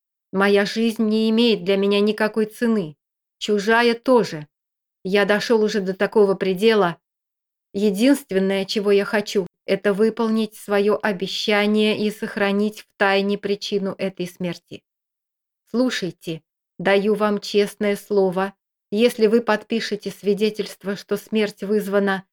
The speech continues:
какой-нибудь случайностью, то я через несколько дней покину город, страну. И если вы этого требуете, застрелюсь, как только гроб будет опущен в землю, и я буду уверен в том, что никто,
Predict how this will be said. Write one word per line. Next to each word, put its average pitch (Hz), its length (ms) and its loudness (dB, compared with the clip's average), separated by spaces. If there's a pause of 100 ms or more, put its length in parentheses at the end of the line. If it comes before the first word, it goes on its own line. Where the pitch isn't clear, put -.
(120)
какой-нибудь 226 600 2
случайностью, 202 960 -2 (480)
то 220 80 2
я 220 180 4
через 214 280 0
несколько 214 420 0
дней 220 260 0
покину 220 460 -2
город, 202 420 -2 (140)
страну. 208 600 0 (540)
И 208 80 -2
если 208 360 4
вы 196 120 4
этого 202 520 -2
требуете, 233 760 0 (240)
застрелюсь, 226 840 0 (340)
как 208 220 0
только 208 320 0
гроб 233 400 2 (100)
будет 214 380 -2
опущен 196 480 -4
в 196 60 -6
землю, 220 460 2
и 208 120 -4
я 202 220 0
буду 196 240 2
уверен 220 560 2 (120)
в - 60 -20
том, 233 240 2
что 220 220 -2
никто, 220 580 2